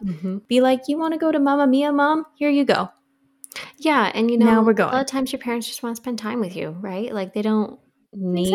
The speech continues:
Speaker 2: Exactly.
Speaker 1: physical things from you. Sometimes just time is, like, the most special gift.
Speaker 2: Exactly. One cute thing that my grandparents have always done is instead of, um, getting us gifts and stuff, they ask to have us over for dinner.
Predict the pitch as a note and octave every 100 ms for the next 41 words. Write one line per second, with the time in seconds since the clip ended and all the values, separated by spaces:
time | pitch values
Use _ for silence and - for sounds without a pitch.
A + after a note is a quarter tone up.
0 | F#3 F3 G#3+ G3+ _ - - F#3 F#3 -
1 | E3+ E3 D#3+ _ D#3+ D#3+ F#3+ A3+ - B3+
2 | B3 C4 D4 E4 - - A3 A#3+ A#3 A3
3 | G#3+ - G3 F#3 D#3+ E3+ D#3+ D#3 - E3
4 | D#3 F#3 F3 F3+ - D#3 - F3+ A3 -
5 | D#3+ - - _ _ - B3 B3+ C4+ D4
6 | - G#3+ G#3 - - A#3+ A#3+ A#3 A3+ -
7 | G#3 G#3 G#3 F#3 F3+ F#3+ G3+ G3+ F#3+ F#3+
8 | G3 F#3 F#3 F#3 - E3 E3+ - E3+ G3
9 | F3+ - F#3 F3+ F#3+ E3 E3+ F3 - _
10 | _ _ _ - G#3 F3+ F3 F3 - G3
11 | F#3+ - F3+ - E3+ G3 - - G3+ F3
12 | F3 E3+ E3 E3 - - F#3 G#3 - -
13 | - _ _ - G#3 G#3+ A3 G#3+ A#3 A3+
14 | A#3+ A#3 B3+ A3 G3 F3+ F3+